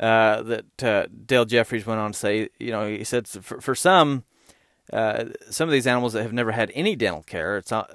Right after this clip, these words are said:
you know, they can, they seem to handle it better than some of these animals that have had dental care that go bad. So he's saying that, you know, if you keep up on the dental care, you'll, you'll be able to notice problems sooner.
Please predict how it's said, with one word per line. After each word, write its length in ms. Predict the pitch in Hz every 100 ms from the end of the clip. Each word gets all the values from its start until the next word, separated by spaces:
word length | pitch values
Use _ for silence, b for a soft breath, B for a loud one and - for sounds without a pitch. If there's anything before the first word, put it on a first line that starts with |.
| 98 95
you 100 | 98
know, 140 | 73
they 200 | 101 135
can, 260 | 120 95 - _ _
they 120 | 123 139
seem 240 | 139 127
to 80 | 101
handle 400 | 127 123 113 110
it 140 | -
better 360 | 117 110 110 98 _ _ _ _ _ _
than 800 | - 117 117 110 107 104 101 95 -
some 240 | - 120
of 80 | 110
these 120 | 104
animals 300 | 107 107 104
that 160 | 101 98
have 240 | 151 139
had 200 | 131 95
dental 200 | 98 92
care 240 | - 95 90
that 160 | -
go 140 | 95 92
bad. 320 | 92 87 101
So 120 | 107
he's 140 | 101
saying 220 | - 107 104
that, 180 | 98 _ b b b
you 80 | 135
know, 60 | 131
if 100 | -
you 80 | 117
keep 220 | 143 135
up 160 | 123
on 80 | 120
the 80 | 110
dental 240 | 120 135
care, 220 | 127 117 113
you'll, 280 | 117 110 -
you'll 140 | 120
be 100 | 120
able 180 | 120 110
to 100 | 104
notice 480 | 117 120 110 - - b b b -
problems 520 | - 135 117 110 98
sooner. 640 | - 151 147 98 87